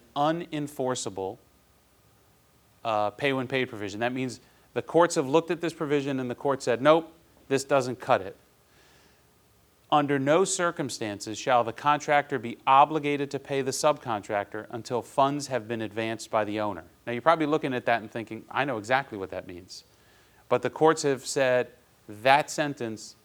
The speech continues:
doesn't work. Here's another one. "Final payment to subcontractors to be made within thirty days after the completion of the work included in the subcontract, written acceptance by the architect, and full payment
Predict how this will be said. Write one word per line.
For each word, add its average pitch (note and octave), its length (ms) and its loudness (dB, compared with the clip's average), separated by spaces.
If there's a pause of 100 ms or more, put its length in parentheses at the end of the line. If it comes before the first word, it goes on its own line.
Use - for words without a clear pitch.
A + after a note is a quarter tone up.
(240)
doesn't A#2+ 340 0
work. G#2+ 320 -2
Here's C3 220 -4
another A2+ 280 0
one. F#2+ 200 -10 (760)
"Final D#3+ 420 4
payment D#3 400 -2
to C#3 80 -8
subcontractors A#2+ 1120 -2 (460)
to C#3 120 -6
be B2+ 120 -2
made C3+ 260 0
within A#2 320 -4
thirty E3 460 0
days D3 340 2
after C3 320 2
the A#2 100 -6
completion C3+ 520 -6
of G#2+ 120 -6
the A#2 80 -4
work C#3+ 360 0
included B2+ 500 -4
in A#2 120 -4
the G#2 60 -6
subcontract, D3 800 -4
written B2 200 -8
acceptance A#2+ 460 -6
by A2 140 0
the A2 140 -2
architect, C3+ 440 -2
and A2 140 -8
full C3+ 240 -4
payment B2 460 -8